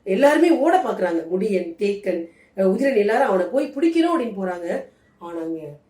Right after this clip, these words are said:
வேந்தர் படை சேர்ந்த யாருமே இவங்களை உள்ள விடவே இல்லை. உள்ள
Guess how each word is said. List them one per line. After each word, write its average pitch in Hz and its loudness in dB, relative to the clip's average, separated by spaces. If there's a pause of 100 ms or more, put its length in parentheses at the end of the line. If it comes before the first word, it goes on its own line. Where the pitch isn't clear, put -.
(300)
வேந்தர் 302 4
படை 190 0
சேர்ந்த 170 -4 (120)
யாருமே 240 -2 (520)
இவங்களை 190 2
உள்ள 262 -2
விடவே 202 -2
இல்லை. 165 -10 (840)
உள்ள 359 2